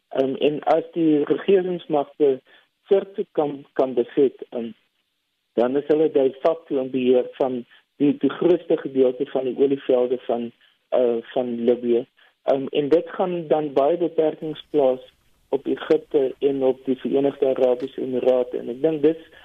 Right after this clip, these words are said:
hoekom Egipte dit sien, eh, of voorstel, as dit uiteindelik gaan oor die bedreiging van sy nasionale soewereiniteit. En dis, dis hoe dit regverdig word, 'n moontlike Egiptiese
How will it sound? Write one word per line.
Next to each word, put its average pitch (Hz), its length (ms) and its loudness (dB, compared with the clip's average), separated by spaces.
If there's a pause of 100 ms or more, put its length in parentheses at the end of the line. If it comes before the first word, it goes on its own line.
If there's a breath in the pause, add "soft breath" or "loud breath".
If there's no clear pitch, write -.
hoekom 151 420 -2
Egipte 156 600 0
dit 135 200 -2 (140)
sien, 151 360 -6
eh, 131 180 2
of 123 120 0 (100)
voorstel, 143 680 0 (380 soft breath)
as 147 200 2
dit 143 180 0
uiteindelik 151 500 -2
gaan 143 360 -4
oor 135 140 2
die 139 100 -4
bedreiging 135 680 0
van 127 280 -4
sy 131 60 0
nasionale 131 680 0
soewereiniteit. 123 800 -2 (540)
En 127 120 -8
dis, 147 260 2
dis 143 200 -2
hoe 143 120 0
dit 139 220 0
regverdig 131 680 0
word, 123 280 0
'n 120 160 -2
moontlike 131 640 0 (300)
Egiptiese 127 600 -4